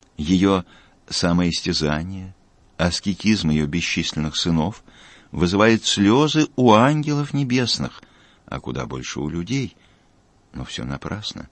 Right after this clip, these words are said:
Не спасает знание. Вера спасает. А есть только одна вера на свете. Одна во всей истории человечества.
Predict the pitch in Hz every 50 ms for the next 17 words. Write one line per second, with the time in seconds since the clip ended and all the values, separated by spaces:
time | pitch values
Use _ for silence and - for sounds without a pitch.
0 | _ _ _ _ _ _ _ _ _ _ _ _ _ _ _ - 80 85 85 -
1 | - 85 - - 143 147 143 123 107 - - 69 69 60 55 55 55 55 50 -
2 | - 62 _ _ _ _ _ _ _ _ _ _ _ _ _ _ - 71 71 85
3 | 123 135 123 98 98 98 - _ _ _ _ _ _ _ _ _ _ _ _ _
4 | _ - - _ 65 - - - - - 58 55 - _ _ _ _ _ _ _
5 | _ _ _ _ _ _ _ _ _ _ _ _ _ _ _ _ _ _ _ _
6 | _ _ _ - 87 95 104 120 117 - - - 120 107 - - 113 104 - -
7 | 107 110 117 98 95 - 82 82 78 78 71 65 62 - _ _ _ - - _
8 | - 67 64 71 71 71 64 58 65 64 65 62 - - - - - 64 55 -
9 | - - - _ _ _ _ _ _ _ _ _ _ - - - - _ _ -
10 | 98 107 107 90 82 78 92 92 98 101 110 113 117 117 101 71 58 - _ _
11 | _ _ _ _ _ _ - 73 87 82 - - 82 82 80 73 - - 82 78
12 | 78 78 73 - - 78 78 76 71 73 71 65 - - - - - 62